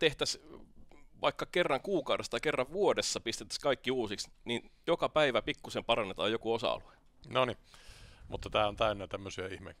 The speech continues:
Speaker 2: ää, tuota, filosofisia, tuota, ää, paradokseja. No, nyt täällä sitten, ää, poni-, ponityttö tyy-, toivoo, ää, iho-, ihania asioita, mitä se haluaa haltijalta.
Speaker 1: <laughs> Joo, kyllä se on, se on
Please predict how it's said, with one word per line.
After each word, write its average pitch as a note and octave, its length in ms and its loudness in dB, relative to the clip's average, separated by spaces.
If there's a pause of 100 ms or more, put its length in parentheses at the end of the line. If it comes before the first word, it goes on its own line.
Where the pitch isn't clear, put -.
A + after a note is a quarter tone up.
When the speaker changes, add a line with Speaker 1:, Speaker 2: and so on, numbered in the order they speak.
(120)
Speaker 2:
ää, F#2+ 260 -8
tuota, F#2 260 -10
filosofisia, F#2 800 -8
tuota, - 320 -14
ää, F#2 420 -14 (200)
paradokseja. F#2+ 680 -6 (640)
No, A#2 200 -8
nyt D3+ 140 -4
täällä C#3 200 8
sitten, B2 260 -4 (100)
ää, B2 400 0 (120)
poni-, A#2 340 4
ponityttö A2+ 540 -4
tyy-, G2 240 -10 (260)
toivoo, F#2+ 520 -2 (140)
ää, C#2+ 60 -8 (500)
iho-, G2 260 -8 (100)
ihania F#2 400 -6
asioita, F#2 280 -10
mitä F#2 200 -16
se - 160 -12
haluaa F2 280 -12
haltijalta. F2+ 440 -18 (440)
Speaker 1:
<laughs> B2 80 -4 (920)
Joo, C#3 440 4
kyllä G2+ 260 -8
se A#2+ 120 -6
on, G#2 180 -2
se A#2+ 60 -4
on A2 120 -4